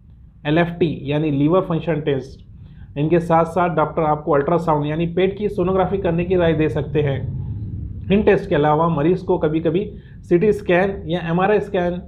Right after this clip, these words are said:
या लिवर बायोप्सी की ज़रूरत भी पड़ती है, लेकिन पेट की सोनोग्राफी और सीबीसी और एलएफ़टी blood test में इस बीमारी की पहचान बहुत बार बहुत आसानी से हो जाती है। अब बात करते हैं कुछ ऐसी चीज़ों के बारे में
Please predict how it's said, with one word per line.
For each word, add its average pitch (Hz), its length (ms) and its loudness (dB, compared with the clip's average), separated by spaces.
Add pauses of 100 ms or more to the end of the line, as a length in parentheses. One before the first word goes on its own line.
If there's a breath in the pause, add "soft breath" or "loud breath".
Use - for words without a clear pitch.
(460 loud breath)
या 165 80 6
लिवर 180 300 4
बायोप्सी 175 440 0
की 202 80 0
ज़रूरत 175 320 2
भी 180 120 0
पड़ती 156 320 -4
है, 143 340 -4
लेकिन 165 380 -2
पेट 165 240 2
की 185 100 4
सोनोग्राफी 151 640 0 (460 loud breath)
और 165 140 4
सीबीसी 202 580 0
और 180 200 2
एलएफ़टी 180 400 2
blood 185 320 2
test 170 280 0
में 190 160 -4
इस 208 200 -2
बीमारी 175 380 0
की 196 100 0
पहचान 180 480 0
बहुत 180 220 2
बार 170 240 0
बहुत 175 300 2
आसानी 165 360 -2
से 196 100 -4
हो 180 120 4
जाती 135 320 0
है। 127 100 0 (800 soft breath)
अब 165 120 0
बात 170 240 4
करते 165 260 0
हैं 185 140 0
कुछ 196 180 -2
ऐसी 165 240 -2
चीज़ों 156 280 0
के 151 120 2
बारे 135 260 2
में 196 180 -4